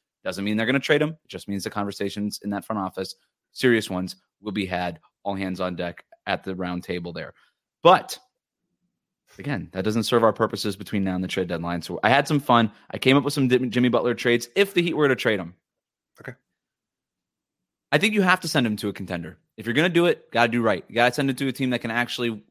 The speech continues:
Speaker 1: win a lot of games and a lot of playoff games. There's no guarantee that anybody wins a championship, but you put Jimmy Butler on a playoff team, and that team's gonna win a lot of playoff games. Philadelphia,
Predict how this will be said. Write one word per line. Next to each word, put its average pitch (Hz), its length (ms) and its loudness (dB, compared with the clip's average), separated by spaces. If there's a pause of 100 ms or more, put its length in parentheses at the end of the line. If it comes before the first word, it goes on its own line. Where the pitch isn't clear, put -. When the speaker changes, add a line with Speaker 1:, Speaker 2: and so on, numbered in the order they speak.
(160)
Speaker 1:
win 139 460 0 (320)
a 123 60 -2
lot 113 280 6
of 110 140 0
games 104 380 -4
and 113 120 -6
a 104 40 -2
lot 104 180 4
of 95 120 -6
playoff 92 420 -4
games. 82 480 -16
There's 95 140 -12
no 117 120 -2
guarantee 113 440 -6
that 107 100 -2
anybody 104 260 -4
wins 98 140 -6
a - 40 -12
championship, 120 580 -4
but 104 100 -12
you 95 60 -8
put 113 140 -6
Jimmy 113 160 -4
Butler 110 320 -2
on 107 120 -2
a 82 40 -10
playoff 117 380 0
team, 107 280 -6 (400)
and 113 80 -4
that 110 120 -2
team's 110 180 -2
gonna 107 140 -2
win 101 80 -2
a 98 60 -4
lot 92 140 0
of 87 60 -8
playoff 85 320 -6
games. - 280 -20 (500)
Philadelphia, 190 720 4